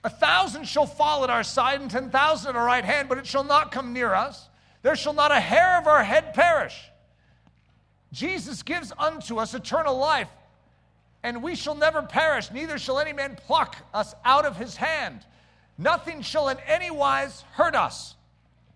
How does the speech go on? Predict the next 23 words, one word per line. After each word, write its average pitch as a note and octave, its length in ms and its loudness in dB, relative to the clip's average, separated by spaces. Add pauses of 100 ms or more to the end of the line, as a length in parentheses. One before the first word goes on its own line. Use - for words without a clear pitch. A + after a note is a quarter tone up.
(760)
We C#4 180 -6
are C#4+ 360 0
the A#3 100 -2
fearless. A3+ 920 -12 (380)
Wouldn't F4 180 -20
it C#4+ 100 -16
be A3+ 120 -8
an F#3 160 -4
amazing F#3 640 -12
thought C#3 360 -8
to F3+ 120 -12
not G#3 240 -10
just G#3 240 -12
read G3 260 -12
that G3+ 120 -2
on F#3 120 -4
the D#3 80 -16
screen, F3+ 480 -16 (420)
but D#3 160 -10
to D3 100 -10
live B2 300 -12
that F#3 200 -8
way G#3 200 -8